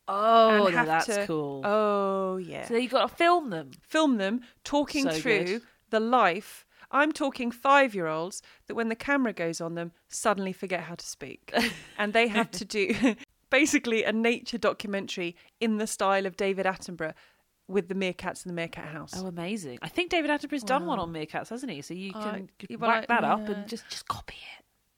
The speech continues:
Speaker 2: I just, yeah, and I, I'm sure the words will be very similar that they're using. Um, the, the other thing that we have learnt this week is, well, I knew what it was, obviously, but the boys now know what a guava is <laughs>
Speaker 1: A
Speaker 2: and how to
Speaker 1: guava.
Speaker 2: sp-, and how to spell guava.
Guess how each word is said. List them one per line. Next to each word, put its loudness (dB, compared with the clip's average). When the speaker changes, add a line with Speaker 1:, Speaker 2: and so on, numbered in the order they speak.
Speaker 2:
I -6
just, -6
yeah, 4
and 2
I, 6
I'm 2
sure -2
the 0
words 6
will -8
be -4
very 4
similar 2
that -4
they're -6
using. -6
Um, 4
the, 2
the 6
other 6
thing 2
that -2
we -2
have -2
learnt 2
this -6
week -4
is, -6
well, 2
I 2
knew 4
what 2
it -2
was, -4
obviously, -6
but 0
the -4
boys 6
now 2
know 0
what -6
a -10
guava 4
is 0
<laughs> -4
Speaker 1:
A 2
Speaker 2:
and 2
how 2
to -8
Speaker 1:
guava. -6
Speaker 2:
sp-, -6
and -2
how 0
to -6
spell -4
guava. -8